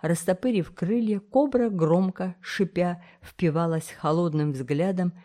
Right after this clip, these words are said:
в человеческие лица. Так проходили минуты за минутой. Цыплята трепыхали крылышками, а кобра, озираясь вокруг, громко шипела. Индийцы, в религиозных воззрениях которых кобра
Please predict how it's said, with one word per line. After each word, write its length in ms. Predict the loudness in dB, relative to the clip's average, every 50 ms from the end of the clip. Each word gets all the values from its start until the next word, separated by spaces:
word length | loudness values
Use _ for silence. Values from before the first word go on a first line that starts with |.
| _ _
в 60 | -16 -6
человеческие 920 | -2 0 2 2 2 0 -2 -4 -4 -6 -10 -14 -14 -10 -4 -2 -2 -2
лица. 640 | -2 -2 -4 -6 -8 -12 -16 -14 -10 -8 -8 -8 -10 -14 _ _ _ _ _ _
Так 280 | 0 2 2 0 0 -4
проходили 500 | -4 -4 -2 -2 -2 -2 0 0 2 2
минуты 480 | 2 2 2 2 2 2 0 -2 -4 -4
за 140 | -2 0 0
минутой. 640 | 2 2 0 0 -2 -4 -6 -8 -10 -10 -10 -10 -12 _ _ -20 -20 -20 -20 -20 -6
Цыплята 680 | -4 -4 -2 -2 -2 -2 -2 -2 -2 -4 -6 -6 -6 -10 _ -4
трепыхали 640 | -2 -2 -2 -2 -4 -4 -4 -4 -4 -2 -2 -4
крылышками, 800 | -4 -4 -4 -2 -2 0 -2 -2 -6 -8 -6 -4 -2 -2 -2 -4 -6 -12 -20 -20 -20 _ _ _
а 100 | -2 0
кобра, 580 | 0 0 0 2 2 2 2 2 0 0 -2 -4 -4 _
озираясь 520 | -2 0 2 2 2 2 4 2 2 2
вокруг, 480 | 2 0 -2 -2 -2 -2 -2 -2 -2 -2
громко 540 | -2 0 2 4 4 4 2 2 -2 -6 -8
шипела. 680 | -6 -6 -6 -8 -6 -6 -6 -4 -4 -4 -6 -10 -12 -12 _ _ _ _ _ _ _ -20 -20 _
Индийцы, 800 | 0 2 4 6 6 4 2 0 0 -2 -4 -6 -4 -4 -4 -4 -6 _ _ _
в 100 | 0 2
религиозных 920 | 4 4 4 4 2 2 2 2 2 4 4 2 2 0 -2 -2 -2 -2 -2
воззрениях 720 | -4 -2 -2 -2 -2 0 2 2 2 2 2 0 -2 -4
которых 520 | -4 -4 -4 -2 0 0 0 0 -2 -4 -6 -14 _ _ _ _
кобра 500 | 2 4 4 4 2 0 -2 -2 -4 -6